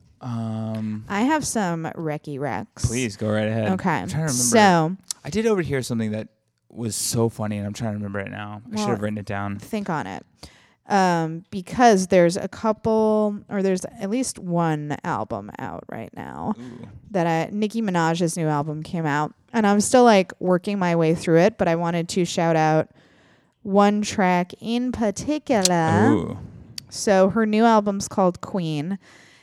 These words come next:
Speaker 2: and Barbie Dreams, I mean, it's getting a lot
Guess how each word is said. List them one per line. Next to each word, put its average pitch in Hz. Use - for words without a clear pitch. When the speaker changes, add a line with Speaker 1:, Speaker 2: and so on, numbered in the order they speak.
Speaker 2:
and 196
Barbie 226
Dreams, 190
I 220
mean, 220
it's 220
getting 285
a 311
lot 190